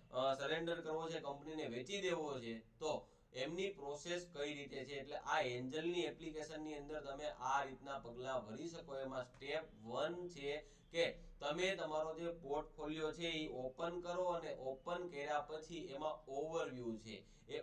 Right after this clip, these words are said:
ઓવરવ્યૂમાં તમે જાઓ એટલે આ રીતના કમ્પ્લીટ તમારા પોર્ટફોલિયોમાં જે પણ શેર છે એ બતાવશે અને એમાં તમારે આગળનું સ્ટેપ લેવાનું છે કે, અ, નીચે તમે થોડુંક સ્ક્રોલ કરશો એટલે આવશે બાયબેક.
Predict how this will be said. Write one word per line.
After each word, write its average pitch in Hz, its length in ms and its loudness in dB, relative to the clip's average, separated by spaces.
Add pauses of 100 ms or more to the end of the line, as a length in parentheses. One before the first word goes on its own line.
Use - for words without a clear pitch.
ઓવરવ્યૂમાં 180 640 6
તમે 156 260 2
જાઓ 170 300 10 (640)
એટલે 160 420 4 (240)
આ 160 300 12
રીતના 160 540 4
કમ્પ્લીટ 156 520 -2
તમારા 151 300 0
પોર્ટફોલિયોમાં 143 840 -4
જે 117 200 -4
પણ 151 260 -6
શેર 131 360 -2
છે 139 280 -6
એ 127 100 -4
બતાવશે 139 580 -2
અને 131 120 -2
એમાં 175 520 2
તમારે 143 420 0
આગળનું 135 540 -4
સ્ટેપ 123 320 -6
લેવાનું 120 440 -2
છે 123 300 -4 (320)
કે, 139 260 -2 (120)
અ, 123 280 4
નીચે 139 480 0
તમે 151 240 -2
થોડુંક 165 600 -2
સ્ક્રોલ 139 500 -2
કરશો 156 360 -4
એટલે 139 200 -2
આવશે 131 580 0 (380)
બાયબેક. 123 560 4